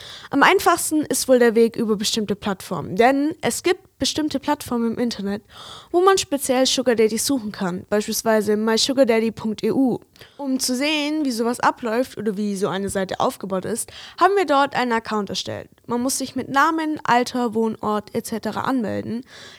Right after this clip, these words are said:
dann kommt man auf die Startseite, wo viele Sugar Daddies angezeigt werden. Dadurch, dass man seinen Wohnort angegeben hat, werden vor allem aus der Nähe Personen angezeigt.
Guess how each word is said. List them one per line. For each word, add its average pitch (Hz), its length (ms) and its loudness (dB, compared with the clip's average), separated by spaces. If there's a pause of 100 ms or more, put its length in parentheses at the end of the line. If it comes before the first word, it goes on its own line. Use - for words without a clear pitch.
dann 285 140 4
kommt 311 180 -2
man 269 120 2
auf 254 120 -2
die - 100 -8
Startseite, 190 760 -4 (520)
wo 269 100 -2
viele 339 300 4
Sugar 269 300 2
Daddies 226 300 2
angezeigt 226 520 -2
werden. 175 360 -6 (320)
Dadurch, 254 340 4
dass 254 200 -4
man 247 100 -4
seinen 208 260 -2
Wohnort 220 500 0
angegeben 196 520 -2
hat, 247 220 -4
werden 226 180 -2
vor - 200 -6
allem 277 300 2
aus 233 220 -2
der 233 100 -2
Nähe 226 240 0
Personen 175 380 -8
angezeigt. 165 560 -10